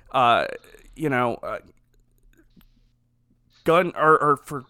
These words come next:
gun rights and a good case for why we should have guns to protect our families and stuff, and they added the violence in there,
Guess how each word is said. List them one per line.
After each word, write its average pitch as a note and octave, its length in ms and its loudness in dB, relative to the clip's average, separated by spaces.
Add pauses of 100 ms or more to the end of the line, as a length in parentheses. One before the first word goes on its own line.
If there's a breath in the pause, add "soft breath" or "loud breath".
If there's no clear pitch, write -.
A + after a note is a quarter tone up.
gun E3 260 6
rights E3 440 2
and C3+ 140 -4
a C3 80 -4
good D#3+ 260 -4
case D#3 340 -4
for D3 160 -6
why C3+ 220 2
we C#3 140 -2
should C3+ 200 -8
have D3+ 280 0
guns D3+ 300 -2
to - 60 -20
protect D3 440 -4
our C#3+ 100 -2
families F3 500 -6
and F#3 140 -8
stuff, F#3 320 0
and D3 100 -8
they C#3 120 -4
added D3 260 -2
the C#3 80 -6
violence D3 380 -2
in E3+ 120 -6
there, G3+ 200 -4